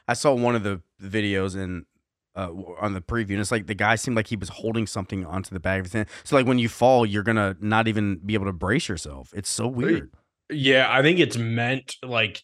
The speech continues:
Speaker 2: to grip so you don't instinctually try to, oh, I don't know, protect yourself. <laughs> Like, I think that's it, is, like, it keeps your hands occupied so you're not <laughs>
Speaker 1: And, and,
Speaker 2: trying to not get hit.
Speaker 1: and imagine, like, your,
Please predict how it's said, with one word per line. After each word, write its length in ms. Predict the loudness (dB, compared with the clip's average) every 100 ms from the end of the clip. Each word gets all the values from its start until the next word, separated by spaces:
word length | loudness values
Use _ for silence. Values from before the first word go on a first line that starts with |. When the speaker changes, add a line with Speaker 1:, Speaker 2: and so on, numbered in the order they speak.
| -4
Speaker 2:
to 140 | -2
grip 500 | -2 -2 2 4 2
so 140 | 0 0
you 120 | 0
don't 280 | 2 0 -2
instinctually 1000 | -4 -4 -2 -4 -4 -2 2 4 2 0
try 380 | -6 -2 0 0
to, 200 | 0 -2
oh, 120 | 0
I 120 | 0
don't 140 | 0 0
know, 100 | -2
protect 500 | -4 -10 -8 -6 -4
yourself. 500 | -2 4 4 4 0
<laughs> 60 | -4 -8 -6 0 0 4 4 6 6
Like, 200 | 6 6
I 80 | 4 4
think 280 | 2 2
that's 280 | 2 2 2
it, 180 | 2 4
is, 160 | 2 4
like, 160 | 2
it 140 | 0 -4
keeps 280 | -6 -4 -2
your 120 | 2
hands 280 | 2 0 0
occupied 680 | 0 -2 -2 0 2 0
so 100 | -2 -4
you're 200 | -4 -6
not 360 | -4 -4 -4 _ _ _ _ -2
<laughs> 520 | -2 -4 -12 _ 2
Speaker 1:
And, 140 | 4
and, 320 | 6 6 6 6
Speaker 2:
trying 200 | 6 4
to 80 | 2
not 200 | 2 2
get 140 | 2 4
hit. 260 | 4 4
Speaker 1:
and 120 | 2
imagine, 520 | 2 4 4 4 2 2
like, 320 | 2 0 -6 _ _ _ _ -14
your, 360 | -2 -2 -2